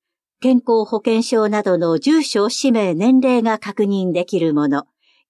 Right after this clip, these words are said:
緊急連絡先を用意して、直接窓口でお申し込みください。会場申し込み先問い合わせ。下一の二の二十二、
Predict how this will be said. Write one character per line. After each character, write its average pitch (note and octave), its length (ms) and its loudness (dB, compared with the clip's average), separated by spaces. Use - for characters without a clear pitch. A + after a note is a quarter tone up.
緊 C#4 200 4
急 C4+ 260 2
連 B3+ 240 2
絡 A#3+ 180 -2
先 A#3 380 -2
を A#3 100 -2
用 F3 280 0
意 D3+ 140 0
し - 120 -14
て、 D#3+ 180 -4
直 G#3+ 140 -4
接 C#4 380 0
窓 B3+ 260 2
口 D4 220 2
で C4+ 220 0
お F3 240 -2
申 - 60 -8
し - 60 -10
込 E3 120 -6
み E3+ 100 -6
く D#3+ 80 -6
だ D#3+ 120 -6
さ D#3+ 180 -6
い。 D3 100 -8
会 G#3+ 220 -2
場 F3+ 320 0
申 G3 200 0
し - 140 -14
込 G#3+ 80 0
み G3 100 -2
先 G3 360 -6
問 G#3 220 -2
い G3+ 80 0
合 G3 100 -2
わ G3 120 -2
せ。 - 280 -6
下 C#4 540 2
一 D#4+ 320 0
の G#3+ 180 2
二 G#3 180 0
の D#3+ 200 0
二 G3+ 160 0
十 E3+ 260 0
二、 E3 240 2